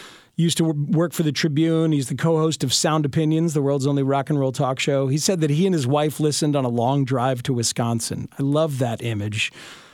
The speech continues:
of, uh, of somebody listening on the long drive, 'cause we've all done that with games, right? Um,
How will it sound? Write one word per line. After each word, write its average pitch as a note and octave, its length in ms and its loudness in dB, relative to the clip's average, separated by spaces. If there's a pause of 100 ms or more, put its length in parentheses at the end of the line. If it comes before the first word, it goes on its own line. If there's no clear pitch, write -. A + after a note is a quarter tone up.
(320)
of, B2 380 -2
uh, B2 60 -2
of B2+ 440 -2
somebody D3 360 2
listening C#3+ 400 0
on C3+ 100 2
the C3+ 80 0
long C3+ 240 2
drive, D3 320 0
'cause C#3+ 160 0
we've D3 140 2
all D3+ 100 2
done A3+ 220 2
that A#2 260 -4 (140)
with C3 160 -2
games, A2 380 -2
right? D3 340 0 (520)
Um, D3+ 480 2